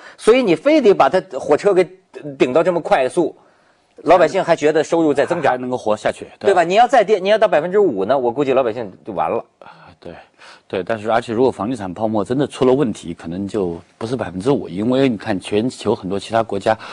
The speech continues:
Speaker 2: 当它房地产泡沫，什么西班牙、什么爱尔兰、美国的次贷危机都是房-，都跟房地产泡沫有关，那个经济就会变成负增长，那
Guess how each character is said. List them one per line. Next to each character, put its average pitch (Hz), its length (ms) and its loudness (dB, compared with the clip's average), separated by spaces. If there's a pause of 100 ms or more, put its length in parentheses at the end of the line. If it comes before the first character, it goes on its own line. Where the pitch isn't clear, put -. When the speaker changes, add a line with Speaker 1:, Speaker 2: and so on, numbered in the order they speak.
(260)
Speaker 2:
当 127 140 -4
它 127 80 -2
房 110 160 -2
地 131 60 -2
产 90 180 -8
泡 98 140 -8
沫， 101 100 -8
什 92 120 -10
么 92 60 -6
西 131 220 0
班 127 240 2
牙、 98 380 0 (380)
什 - 120 -8
么 101 140 -2
爱 123 160 4
尔 90 200 0
兰、 85 280 -2
美 107 220 0
国 95 160 -2
的 113 40 -2
次 - 200 -2
贷 110 160 4
危 101 120 6
机 98 100 -8
都 120 80 0
是 120 100 -6
房-， 90 240 -2
都 151 140 2
跟 156 140 0
房 107 160 -6
地 110 60 -12
产 95 140 -8
泡 - 140 -10
沫 98 100 -6
有 87 60 -12
关， 92 300 -6
那 135 100 2
个 - 80 -6
经 127 180 -4
济 123 140 -4
就 107 80 -2
会 120 60 -2
变 135 140 -2
成 - 80 -2
负 202 180 -2
增 113 160 0
长， 92 320 -4
那 127 340 -2